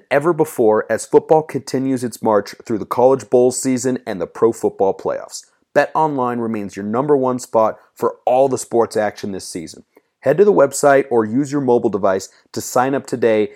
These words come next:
and receive your fifty percent welcome bonus on your first deposit. Just use our promo code Locked On to receive your bonus.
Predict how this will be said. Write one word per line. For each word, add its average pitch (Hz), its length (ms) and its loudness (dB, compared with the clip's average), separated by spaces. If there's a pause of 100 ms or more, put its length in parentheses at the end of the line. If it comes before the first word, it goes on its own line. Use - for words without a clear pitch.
(120)
and 113 140 -6
receive 127 340 -4
your 110 120 -2
fifty 170 360 -4
percent 147 380 -6
welcome 120 340 0
bonus 104 320 -2
on 113 100 -4
your 101 100 -6
first - 320 -2
deposit. 90 460 -6 (280)
Just 147 260 0
use 180 160 -4
our 185 100 4
promo 131 360 -2
code 127 200 0
Locked 101 460 0
On 104 320 0 (220)
to 123 80 -4
receive 107 340 -4
your 101 80 -4
bonus. - 460 -6